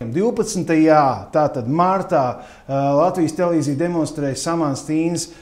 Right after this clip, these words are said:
videoklipu The Moon is Rising pirmizrādi, kurā skūpstījās lesbietes, izpildījās transvestīti, arī mazas meitenes rādīja mēli, feminismu propaganda, tā joprojām sabiedrības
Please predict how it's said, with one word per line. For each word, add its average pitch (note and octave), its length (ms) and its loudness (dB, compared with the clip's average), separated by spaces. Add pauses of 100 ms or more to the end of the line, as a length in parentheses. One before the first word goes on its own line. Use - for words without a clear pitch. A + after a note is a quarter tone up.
(140)
videoklipu D#3 800 0
The D3+ 80 0
Moon F3 260 2
is B2 80 -2
Rising D#3+ 460 2
pirmizrādi, G#3+ 720 0
kurā E3 240 4
skūpstījās C#3+ 580 -4
lesbietes, G3 720 0
izpildījās C3+ 580 -4
transvestīti, G3 880 -4 (320)
arī D#3 220 2 (100)
mazas D#3+ 380 -2
meitenes D3+ 340 -2
rādīja D#3 320 0
mēli, A3 540 -2 (320)
feminismu E3 580 -2
propaganda, F3 560 0
tā F3 240 0
joprojām G#3 560 0
sabiedrības D3+ 560 0